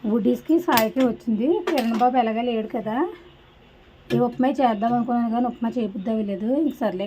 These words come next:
కదా అని కొంచెం చుక్కలు కాసుకుంటే సరిపోద్ది కదా అని కొన్ని పాలు అయితే కాసుకుంటున్నాను. బంగాళదుంపలు అయితే నీట్గా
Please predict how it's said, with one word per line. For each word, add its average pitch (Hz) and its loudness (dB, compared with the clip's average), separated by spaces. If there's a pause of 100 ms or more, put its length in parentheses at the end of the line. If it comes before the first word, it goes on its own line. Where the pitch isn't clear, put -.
కదా 208 0
అని 247 -6
కొంచెం 233 -6
చుక్కలు - -12
కాసుకుంటే 214 -6
సరిపోద్ది 214 -4
కదా 208 -4
అని 233 -8
కొన్ని 226 -10
పాలు 208 0
అయితే 220 -6
కాసుకుంటున్నాను. 208 -6 (760)
బంగాళదుంపలు 226 2
అయితే 262 2
నీట్గా 233 0